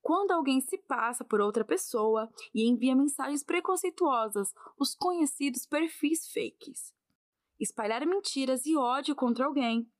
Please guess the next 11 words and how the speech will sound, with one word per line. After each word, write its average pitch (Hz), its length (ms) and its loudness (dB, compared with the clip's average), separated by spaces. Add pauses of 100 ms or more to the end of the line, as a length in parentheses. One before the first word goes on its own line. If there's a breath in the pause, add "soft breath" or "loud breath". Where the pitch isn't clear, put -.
(540)
Fazer 240 360 -2
piadas 262 680 0
com 247 200 2
base 214 360 0
em 233 60 4
raça, 233 680 0
gênero, 233 600 2 (240 loud breath)
orientação 311 580 2
sexual 226 580 -2
ou 196 120 0
religião. 262 800 2